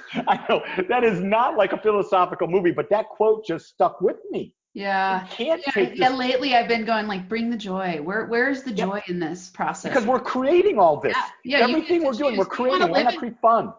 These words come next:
Speaker 2: joy or misery? Do you want your
Speaker 1: Yep.
Speaker 2: marriage to be joyful or miserable? <laughs>
Speaker 1: I want you to know is my wife is a professional. She works as a director of medical records at a hospital. Once a day, I will call her on the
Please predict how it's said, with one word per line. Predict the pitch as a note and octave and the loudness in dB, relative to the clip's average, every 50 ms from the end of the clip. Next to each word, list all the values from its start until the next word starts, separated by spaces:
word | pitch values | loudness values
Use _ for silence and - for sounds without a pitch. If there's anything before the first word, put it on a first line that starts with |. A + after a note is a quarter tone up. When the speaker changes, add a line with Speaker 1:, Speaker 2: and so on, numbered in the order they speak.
| _ - | _ -2
Speaker 2:
joy | F#3 F3 F#3+ G3+ | 0 2 2 4
or | G#3 A#3 | 2 2
misery? | B3+ D#4 F4+ F#4 - D#3 D3+ E3 F3+ | 2 0 0 -2 -2 -4 -2 -2 -2
Do | F3 A#3 | 0 0
you | B3+ | 2
want | C4+ C4 A#3 | 2 2 2
your | B3+ B3 | 2 2
Speaker 1:
Yep. | A3 | 0
Speaker 2:
marriage | A3 G3+ G#3 A#3 A#3+ B3+ C#4+ | 0 -2 -6 -6 -8 -6 -6
to | - C#4+ | -6 -4
be | A#3+ D4 D#4+ D#4+ D#4 - | -2 -2 -2 -2 -2 -4
joyful | - F#3 E3+ F#3+ F#3 - B3+ B3+ C4 - - | -4 -4 -4 -4 -4 -6 -6 -6 -6 -6 -6
or | - | -4
miserable? | C#4 D#4 F#4+ G4 D4+ C#4 A3 E3 D#3+ E3 - A#3 A#3 - - _ _ - | -4 -4 -6 -6 -8 -8 -8 -6 -4 -2 0 -2 -2 -4 -8 _ _ -4
<laughs> | D#4 C#4+ - - - - D3 C#3 D#3+ | -4 -4 -4 -6 -8 -6 -4 0 2
Speaker 1:
I | D#3+ | 2
want | E3+ G#3+ A3+ A3 A3+ A#3 | 4 4 2 2 2 0
you | A3 | 0
to | G3+ | 0
know | F#3 F#3+ F#3 D#3+ | 2 2 2 2
is | C#3 A#2+ - - - | 2 0 -4 -8 -2
my | B2+ D3+ F#3+ | 0 2 4
wife | G#3 F#3+ F3 E3+ F3+ F3+ F3+ D#3+ | 4 4 4 4 2 2 0 -2
is | C3+ B2+ - | -8 -8 -8
a | B2 | -10
professional. | - - - - - D3 C#3+ - - A#2 G#2 F#2+ | -10 -10 -8 -2 -2 -2 -2 -2 -8 -14 -14 -14
She | - - E3 E3 | -12 -12 -10 -8
works | C#3 D3+ D#3 D#3+ - - | -6 -6 -6 -6 -8 -10
as | C3 A#2 - | -10 -8 -8
a | A#2 | -8
director | G#2 - A#2 B2+ C#3 - - C3+ | -8 -4 -2 -2 -2 -2 -4 -6
of | A#2+ A#2+ | -4 -4
medical | C3 B2 - - A2 | -4 -6 -6 -4 -2
records | G#2 A2+ A#2 - - E2+ D2+ _ - - - _ _ _ _ _ _ _ _ _ _ - | 0 -2 -2 -2 -4 -14 -14 _ -20 -20 -20 _ _ _ _ _ _ _ _ _ _ -10
at | G#2+ | -8
a | G#2 G#2+ G2+ | -6 -6 -6
hospital. | - - B2 A2 - - - - F#2+ D#2 - _ _ _ _ _ _ _ _ _ _ _ _ _ _ _ _ _ _ - | -4 -4 -4 -4 -4 -8 -16 -16 -16 -16 -16 _ _ _ _ _ _ _ _ _ _ _ _ _ _ _ _ _ _ -14
Once | A#2 B2 D#3 G#3 B3+ A#3 - - A#3+ | -6 -4 -2 -2 -4 -4 -8 -8 -8
a | |
day, | G#3+ D3+ - D3 C#3 C#3 C3+ B2 A2+ G#2+ - _ - | -8 -6 -4 -2 -2 0 -2 -4 -4 -8 -10 _ -2
I | A#2 A#2+ B2+ | -2 0 0
will | B2+ C#3+ C3+ | 0 -2 -2
call | C#3 - - - - C#3+ C#3+ C#3+ D3 C#3+ | -4 -6 -6 0 2 2 2 2 0 -2
her | - D3 C#3+ D3+ - | -4 -6 -6 -6 -6
on | B2+ A#2 A#2 A#2 A#2 | -6 -6 -4 -4 -6
the | A#2 | -8